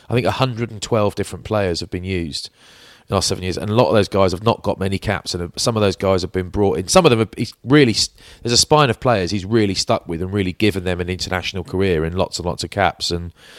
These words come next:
and all that. So it's not universal, but I think the selection has been unpredictable and often sort of contradictory. And there are things like,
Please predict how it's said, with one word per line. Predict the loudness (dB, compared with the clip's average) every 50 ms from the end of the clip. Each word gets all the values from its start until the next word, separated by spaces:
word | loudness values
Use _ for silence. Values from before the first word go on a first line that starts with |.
| -20 -20 -20 -20 -20 -20 -20 _ _ _ _ _ _ -4
and | -2 0
all | 4 4
that. | 4 4 4
So | 0 -4
it's | -4 -2 -2
not | -2 -2 -2
universal, | -2 -4 -2 0 2 4 4 4 2 0 -4 -6 -6
but | -6 -4
I | -4 -4
think | -4 -6 -6
the | -4
selection | -2 -2 0 0 0 0 0 -2 -4 -4 -4
has | -6 -4
been | -4 -2 -2
unpredictable | -2 -4 -6 -4 -2 -2 -2 -2 _ -10 -6 -2 -2 0 0 0 -2 -4 -4
and | -4 -2 -2
often | -2 -2 -4 -6 -8 -8 -8 -10 -14 -16 _ _ _ -20 -20 -20 -20 _ _ _ _
sort | -4 -2 0 2
of | 0 0 0
contradictory. | -2 -2 -2 -2 -2 -2 -2 -2 -2 -6 -4 -2 0 0 0 -2 -4 -6 _ -8
And | -6 -4 -4 -4 -6 -8 -12 -12 -10 -12 -12 -12 _ _ _ _ _ _ _ _ _ _ _ _ _ _ _ _ _ _
there | 6 6 6
are | 6
things | 6 4 2 2 2 -2 -6 -4
like, | 0 2 2 4 2 2 0 -4 -10 -16